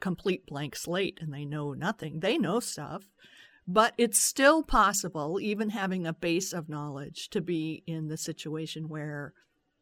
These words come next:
like I was in this class from time to time, where I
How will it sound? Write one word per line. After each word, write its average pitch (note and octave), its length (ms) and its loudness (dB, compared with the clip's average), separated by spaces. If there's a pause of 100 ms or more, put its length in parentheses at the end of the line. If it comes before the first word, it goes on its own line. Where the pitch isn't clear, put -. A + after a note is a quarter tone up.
(140)
like D3 220 -4
I C4 160 6
was D#3 300 0
in D3+ 100 -4
this C#3 160 -8
class G#3 380 0
from D#3 180 -8
time D#3 220 -6
to D3 80 -4
time, C#3 340 -6
where C#3+ 300 -6 (840)
I F#3+ 140 -2